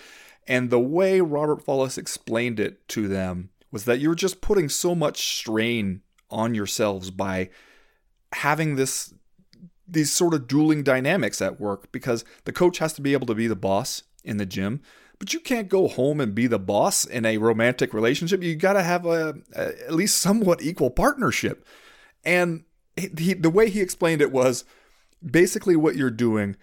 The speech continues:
is you're taking a full glass of water and you're holding it out from your body with your arms straight out. Now, can you do that for five minutes? Sure,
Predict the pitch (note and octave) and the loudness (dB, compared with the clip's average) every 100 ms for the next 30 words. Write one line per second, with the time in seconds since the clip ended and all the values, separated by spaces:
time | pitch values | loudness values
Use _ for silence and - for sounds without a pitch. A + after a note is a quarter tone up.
0 | _ - B2 A2+ A2 G#2+ - G3 F#3 D3+ | _ -4 -2 0 -2 -6 0 0 2 -2
1 | - E3 D#3 C#3 C3 B2+ B2+ G#2+ G2 A2 | -2 0 2 2 0 0 -2 -4 -2 -2
2 | A2+ G#2+ G2 G2 F#2+ - D3+ B2+ A#2 G#2 | 0 0 -2 -2 -6 -2 -2 -2 -4 -2
3 | G2+ - A2+ F#2+ F#2 F#2+ F#2+ F#2+ F#2 F#2+ | -4 -4 -8 -8 -6 -4 -4 -4 -6 -6
4 | G2+ G2+ F2+ - G2 F#2+ C#3 - B2 A2+ | -4 -6 -6 -8 -8 -8 -10 -10 -2 0
5 | G#2+ - - - _ D#3 C#3+ D3 C#3 C#3 | 0 -2 -18 -20 _ 0 2 0 0 0
6 | E3 D#3+ E3 - _ _ _ - A#2+ D3 | 2 2 2 -2 _ _ _ -8 -2 2
7 | C#3+ D3+ D3 E3 - - - _ - - | 2 2 2 2 0 -8 -12 _ -6 0
8 | F3+ D3+ | 0 0